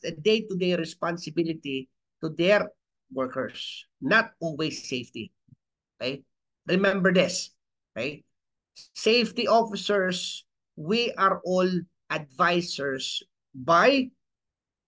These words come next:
by what? By roles and responsibilities. We advise people on what going to do, what they're going to do. We assist them on what they're going to do.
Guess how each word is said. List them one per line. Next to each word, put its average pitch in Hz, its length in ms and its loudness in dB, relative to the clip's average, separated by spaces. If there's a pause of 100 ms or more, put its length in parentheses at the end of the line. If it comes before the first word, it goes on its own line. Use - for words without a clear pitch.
(220)
by 156 100 2
what? 175 320 4 (720)
By 170 200 4
roles 160 280 0
and 147 140 -8
responsibilities. 120 1080 -8 (1600)
We 214 180 4
advise 180 520 4
people 175 500 0
on 151 160 -4
what 151 300 0
going 131 220 2
to 127 80 -4
do, 127 280 -2
what 120 160 -8
they're 131 180 0
going 127 200 -4
to - 100 -20
do. 123 160 -6 (220)
We 151 140 2
assist - 640 -2
them 135 240 4 (380)
on 160 160 -2
what 160 200 -2
they're 143 180 0
going 127 240 -2
to 120 80 -12
do. 113 200 -10